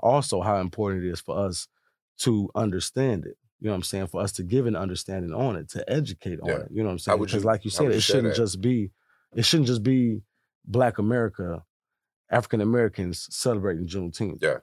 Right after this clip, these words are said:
Speaker 1: You know what I'm saying? Um, I would educate on the facts of it. I would educate
Speaker 2: Right.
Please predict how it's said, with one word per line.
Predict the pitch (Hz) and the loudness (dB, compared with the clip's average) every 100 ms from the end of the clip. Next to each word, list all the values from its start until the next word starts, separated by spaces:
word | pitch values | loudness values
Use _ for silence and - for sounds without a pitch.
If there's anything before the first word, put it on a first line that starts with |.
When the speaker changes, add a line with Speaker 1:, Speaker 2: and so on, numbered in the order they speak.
| _ - | _ -4
Speaker 1:
You | 107 | -2
know | |
what | 92 | -2
I'm | 87 | -4
saying? | - 87 85 92 - _ _ _ 101 | -6 -6 -6 -10 -16 _ _ _ -2
Um, | 104 92 76 78 - | 2 2 0 -4 -2
I | 113 | 0
would | 139 127 | 2 4
educate | 107 101 104 113 104 - | 2 0 -2 0 -2 -2
on | 101 101 98 95 92 98 - _ _ _ _ | -2 0 0 -4 -6 -10 -14 _ _ _ _
the | 98 104 101 | -6 -4 0
facts | 127 107 101 | 2 0 -2
of | - 139 117 | -2 0 0
it. | 80 - | -4 -2
I | 127 | 0
would | 117 | 2
educate | 107 95 95 107 | 0 -2 -2 0
Speaker 2:
Right. | 95 - | 2 0